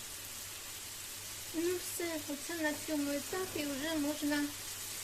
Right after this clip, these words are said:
виключати. І потім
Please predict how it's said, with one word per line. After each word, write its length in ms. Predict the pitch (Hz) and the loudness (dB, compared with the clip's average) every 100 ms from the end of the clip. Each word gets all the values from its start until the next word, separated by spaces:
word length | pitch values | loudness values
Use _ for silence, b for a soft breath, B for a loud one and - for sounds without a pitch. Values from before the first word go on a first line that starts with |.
| - - - | -6 -6 -4
виключати. 1040 | 262 320 - 302 311 - 269 240 - 233 240 247 - - - - - - - - - - - - - - | 0 0 2 2 2 2 2 2 0 0 0 -2 -4 -4 -4 -6 -6 -6 -6 -6 -6 -6 -6 -6 -6 0
І 140 | 311 359 | 2 2
потім 480 | 302 339 - 311 294 | 2 0 2 4 4